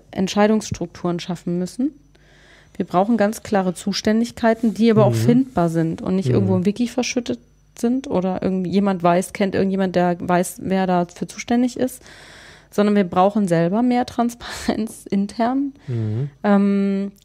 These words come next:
Speaker 1: also auch Transparenz heißt nicht nur, das steht in irgendeinem Pad, wo es irgendwo einen Link irgendwo im Wiki gibt, sondern das
Speaker 2: Mhm.
Speaker 1: heißt, ich gehe auf eine Seite und weiß, wenn ich da und dahin klicke,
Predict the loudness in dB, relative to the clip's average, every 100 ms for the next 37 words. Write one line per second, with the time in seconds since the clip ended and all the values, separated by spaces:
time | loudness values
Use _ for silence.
0 | -4 -2 0 0 2 2 0 -14 _ _
1 | _ -8 -6 -2 0 0 2 0 0 -4
2 | -2 -2 -2 -2 0 0 2 2 2 0
3 | 0 -2 2 0 2 0 0 0 0 0
4 | -2 -2 -2 0 -2 -2 -2 -2 -4 -6
5 | -12 -14 -6 -2 0 0 0 2 0 -2
6 | -14 -20 -20 -10 -6 -2 0 2 2 0
7 | 2 2 2 -2 2 2 2 0 -4 0
8 | 0 2 0 0 0 0 0 -2 -2